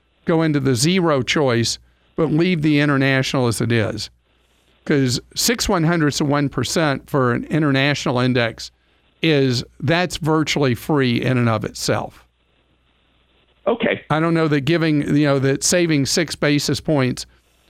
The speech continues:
Speaker 1: is worth changing the nature of the mix of that investment. 'Cause I like, um, you know, I have such a bias towards, uh, first international investing, which is where three quarters of the action is,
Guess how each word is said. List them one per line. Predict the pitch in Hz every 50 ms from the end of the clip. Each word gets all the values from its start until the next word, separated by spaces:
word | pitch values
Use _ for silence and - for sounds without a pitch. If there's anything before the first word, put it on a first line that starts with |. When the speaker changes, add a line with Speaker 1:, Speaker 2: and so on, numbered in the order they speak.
| _
Speaker 1:
is | - - 139 117 120
worth | 131 160 175 160 139 -
changing | - - 185 170 156 143 156 151 135 127
the | 123
nature | 123 127 139 151 165 151 - - 170 151 135
of | 127 123
the | 120 127
mix | 123 127 139 135 - - -
of | 147 123
that | 123 117 117 113 - -
investment. | - 110 101 110 110 110 107 - - - - - _ _ _ _ _ _ _ _ _ _ _ _ _ -
'Cause | 175 147 120 165
I | 190 208
like, | 208 180 156 147 160 175 180 160 - - - - _ _ _ _ -
um, | - 139 135 131 131 131 -
you | - 147 143
know, | 143
I | 147 151 180
have | 185 147 -
such | - 196 175 - -
a | 143
bias | 110 - 131 127 127 139 143 135 120 113 - -
towards, | - - 156 143 131 120 120 117 - - - _ _ _ _ _ _ _ _ _ _ -
uh, | - 135 147 -
first | - 190 170 160 143 - -
international | - 160 156 143 139 143 143 160 165 156 - 180 160
investing, | 151 147 139 143 135 135 - - 165 147 131 127 135 139 - _ _ _
which | - 151 131 120 -
is | 135 117 120
where | 139 139 131 113
three | - - 151 156 156
quarters | 147 - 151 151 147 139 139 127 107
of | 139 127
the | 127 123
action | 123 123 123 123 - - 135 120
is, | 113 107 104 104 110 123 -